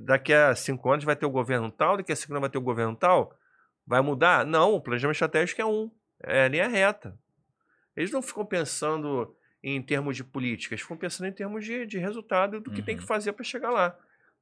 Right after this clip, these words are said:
Speaker 1: entendeu? Então, assim, é, é, é essa loucura que o investidor fica todo dia, é, isso também é uma coisa também que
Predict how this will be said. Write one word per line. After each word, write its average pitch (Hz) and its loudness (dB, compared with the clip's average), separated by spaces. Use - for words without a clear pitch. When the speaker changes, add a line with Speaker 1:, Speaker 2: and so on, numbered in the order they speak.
Speaker 1:
entendeu? 117 -2
Então, 160 -2
assim, 175 -2
é, 143 4
é, 139 2
é - 8
essa 208 2
loucura 175 0
que 143 -2
o 131 -4
investidor 151 -2
fica 139 -4
todo 247 0
dia, 131 -2
é, 127 0
isso 131 -6
também 165 0
é - 0
uma 175 0
coisa 156 -4
também 139 -4
que 123 -4